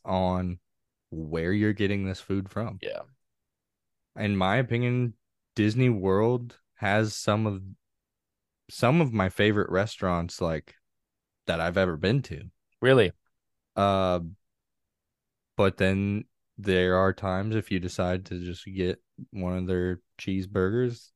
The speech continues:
Speaker 1: it's probably gonna be a pretty subpar cheeseburger.
Speaker 2: Yeah, those are so bad.
Speaker 1: <laughs> Um,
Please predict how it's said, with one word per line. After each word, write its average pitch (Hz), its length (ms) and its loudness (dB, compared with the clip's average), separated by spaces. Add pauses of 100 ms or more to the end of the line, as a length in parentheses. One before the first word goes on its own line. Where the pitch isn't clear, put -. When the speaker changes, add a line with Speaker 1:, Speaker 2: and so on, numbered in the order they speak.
(140)
Speaker 1:
it's - 80 -20 (100)
probably 101 400 -2
gonna 110 180 -2
be 113 120 0
a 107 60 0
pretty 117 240 -2
subpar 107 540 0
cheeseburger. - 580 -8 (100)
Speaker 2:
Yeah, 78 120 -2
those 92 180 -4
are 101 40 -2
so - 260 0
bad. 80 320 -4 (600)
Speaker 1:
<laughs> 143 100 4 (680)
Um, 92 540 0